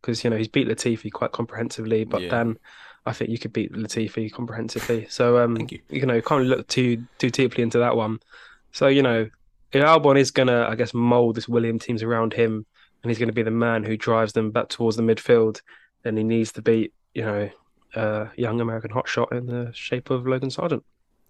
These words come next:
Speaker 2: I remember saying a few episodes ago that, uh,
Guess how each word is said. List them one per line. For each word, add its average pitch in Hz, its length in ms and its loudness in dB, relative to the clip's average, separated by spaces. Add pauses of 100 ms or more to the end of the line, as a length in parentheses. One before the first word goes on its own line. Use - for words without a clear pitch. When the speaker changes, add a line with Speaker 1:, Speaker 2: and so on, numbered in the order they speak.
(200)
Speaker 2:
I 117 80 -2
remember 156 380 -2
saying 120 400 -4
a 92 60 -10
few 101 200 -4
episodes - 540 -8
ago 65 300 -8
that, 85 200 -8 (360)
uh, - 60 -20